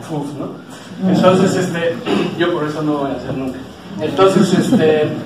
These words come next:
El problema es que dicen que los urocordados, ah, es un poco más complejo eso, ¿no? Porque desarrollan otra especie como de cerebro y sí tienen sistema nervioso.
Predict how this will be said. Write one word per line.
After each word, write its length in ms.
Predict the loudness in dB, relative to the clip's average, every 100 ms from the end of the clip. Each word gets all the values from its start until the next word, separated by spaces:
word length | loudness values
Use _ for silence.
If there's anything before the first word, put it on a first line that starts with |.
| -12 -16 -16 -16 -16 -18 -20 -18 -18 -18 -20 -20 -20 -20 -20 -18 -14 -14 -6
El 120 | -2
problema 360 | 4 6 6 4
es 60 |
que 120 | 2 0
dicen 340 | 2 0 2
que 220 | 4 4
los 240 | 4 0 -2
urocordados, 800 | -4 -2 -2 2 2 2 -4 -4 -4
ah, 280 | -2 -2 -4
es 100 | -4
un 100 | -6
poco 220 | -6 -4
más 140 | -4 -4
complejo 520 | -8 -6 -6 -6 -6
eso, 260 | -6 -8 -8
¿no? 160 | -8
Porque 400 | -8 -12 -10 -10 -10 -16 -16 -12
desarrollan 500 | -8 -6 -4 -2 -4
otra 160 | -6
especie 500 | -10 -10 -10 -8 -10
como 200 | -10 -10
de 80 | -12
cerebro 920 | -12 -8 -4 -4 -4 -2 0 0 -2
y 120 | -6
sí 180 | -8 -8
tienen 300 | -6 -6 -6
sistema 340 | -8 -8 -8 -6
nervioso. 680 | -6 0 4 4 2 -6